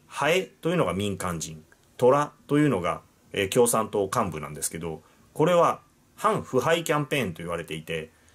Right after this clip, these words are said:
まあ、要はこう、賄賂国家、買収国家になってしまっている今の中国を、まあ、直していくという運動なんですけれども、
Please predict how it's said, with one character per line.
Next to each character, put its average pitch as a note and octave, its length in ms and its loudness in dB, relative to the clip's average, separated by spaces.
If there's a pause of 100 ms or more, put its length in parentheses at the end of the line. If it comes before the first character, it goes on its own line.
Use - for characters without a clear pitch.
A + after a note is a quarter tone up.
(300)
ま A#2 120 -2
あ、 - 20 0
要 F#3 180 6
は G#2+ 140 4
こ G2 260 0
う、 - 20 2
賄 F#3+ 220 2
賂 G3+ 140 4
国 E3+ 160 -6
家、 - 280 -4
買 D#3 220 2
収 F3 240 0
国 E3 260 -2
家 E3+ 200 -6 (560)
に A2 360 -6
な C3 120 0
っ C3+ 80 -6
て A2+ 100 -2
し G2+ 140 0
ま F#2 80 0
っ E2+ 40 -4
て F#2 140 -6
い F#2+ 100 0
る F#2 200 -4
今 D3 220 0
の G2 100 -2
中 B2+ 240 0
国 F#2 120 0 (160)
を、 A#2 220 2 (300)
ま A#2+ 100 -2
あ、 - 20 2
直 C3 280 4
し A3 100 0
て G2+ 140 -2
い G2 80 -4
く G3+ 160 -8
と D3+ 100 0
い G2+ 120 0
う E2 180 -6
運 G#2 200 -6
動 G2 160 2
な F2+ 120 0
ん E2 60 -4
で D2 60 -6
す - 120 -6
け D#2+ 60 -8
れ D#2 80 -8
ど E2 80 -8
も、 E2+ 240 -6